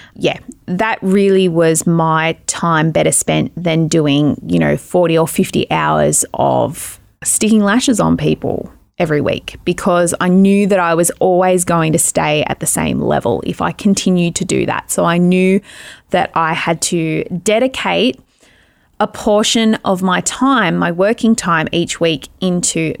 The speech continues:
business growth activities. But I never once advertised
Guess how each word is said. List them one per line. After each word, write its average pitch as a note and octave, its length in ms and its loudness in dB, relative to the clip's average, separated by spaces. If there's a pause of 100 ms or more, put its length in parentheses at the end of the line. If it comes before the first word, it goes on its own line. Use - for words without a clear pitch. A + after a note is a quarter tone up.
business E3 460 -4 (100)
growth D#3 520 -2
activities. - 720 -8 (440)
But G3+ 300 -2 (640)
I A#3 220 4
never A3 520 4
once D#3+ 400 0 (100)
advertised D3+ 920 -2